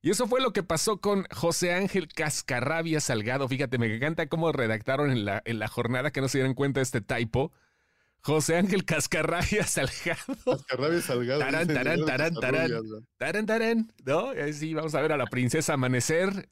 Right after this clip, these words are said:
Speaker 1: cuando se fue liberado. Y ahí se fue, ¿no? Este, en fin, eh, cumplió, si-, eh, ah, fue detenido el veinticuatro de junio del dos mil veinte y siete días después fue dejado en libertad, supuestamente porque su abogado corrompió a funcionarios, luego lo volvieron a meter.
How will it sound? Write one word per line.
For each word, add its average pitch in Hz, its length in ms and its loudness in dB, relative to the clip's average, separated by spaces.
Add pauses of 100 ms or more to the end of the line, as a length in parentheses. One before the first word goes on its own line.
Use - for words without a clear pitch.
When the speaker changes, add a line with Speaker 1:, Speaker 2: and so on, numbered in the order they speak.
(120)
Speaker 1:
cuando 135 260 -2
se - 120 -6
fue 170 160 2
liberado. 175 560 0 (420)
Y 131 100 -8
ahí 151 140 -2
se 123 120 -4
fue, 110 260 -2
¿no? 156 320 -2
Este, 127 640 -2
en 156 140 2
fin, 202 340 2 (440)
eh, 160 340 -4
cumplió, 196 580 2
si-, 202 240 -2
eh, 170 500 2
ah, 160 300 0
fue 233 140 2
detenido 220 260 2
el 214 60 -2
veinticuatro 180 520 -2
de 165 60 0
junio 214 300 2
del 147 100 0
dos 135 140 0
mil 165 180 2
veinte 190 340 0
y 160 100 -2
siete 180 260 0
días 160 200 2
después 151 380 -2
fue 147 180 0
dejado 143 400 0
en 127 80 2
libertad, 104 600 -2
supuestamente 120 720 -2
porque - 200 -6
su - 80 -6
abogado 95 300 -2
corrompió 95 440 -4
a - 20 -16
funcionarios, 165 720 -2
luego 113 220 -2
lo 80 100 -8
volvieron 80 400 -8
a 95 60 -4
meter. 165 580 -2